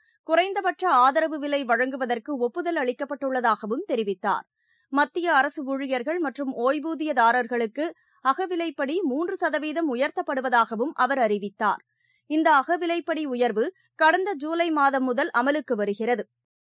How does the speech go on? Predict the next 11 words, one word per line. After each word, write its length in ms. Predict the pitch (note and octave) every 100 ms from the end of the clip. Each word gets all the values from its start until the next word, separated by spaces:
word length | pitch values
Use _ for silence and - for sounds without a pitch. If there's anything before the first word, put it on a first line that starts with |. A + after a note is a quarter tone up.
| _ _ _ _ _ _ _ _ _ _ C#4
இதனால் 400 | C#4+ D4+ F#4 C#4+
நாற்பத்தொன்பது 640 | B3+ F4 G#4 F#4+ F4 D#4+
லட்சம் 300 | D4+ C#4 D4+
மத்திய 360 | B3 A#3 E4 D#4
அரசு 240 | C#4+ C#4
ஊழியர்களும் 640 | B3 B3+ B3 A#3 A#3+ C#4 E4+
அறுபத்தி 440 | A#3+ C#4+ F4+ F4+
நான்கு 280 | F4 D#4+ D4+
லட்சம் 380 | D4 D#4 C#4+ B3+
ஓய்வூதியதாரர்களும் 1300 | B3 D#4+ D4 E4 C#4 C#4+ A#3+ A#3 A#3+ A3 G#3 B3+ -
பயன்பெறுவர். 640 | A#3+ A#3 G#3+ G3+ G3 F#3